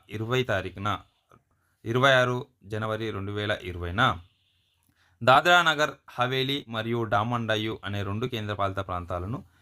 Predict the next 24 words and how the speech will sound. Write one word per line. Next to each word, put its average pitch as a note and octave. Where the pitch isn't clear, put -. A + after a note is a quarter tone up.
ఒకే C3
కేంద్రపాలిత C#3+
ప్రాంతంగా G2+
మార్చడం G2+
జరిగింది. F2
ఈ B2
డేట్ A2
కూడా G2+
ఎక్కువగా G2+
గుర్తుంచుకోవాలి F2+
ఫ్రెండ్స్, D3+
ఇరవై B2+
ఆరు A2+
జనవరి C3+
రెండు G#2+
వేల G#2
ఇరవై G2
తారీఖు. F2
నెక్స్ట్, G2
కాబట్టి G#2+
ప్రస్తుతం E3+
ఉన్నటువంటి C3+
రాష్ట్రాలు B2
మరియు G#2+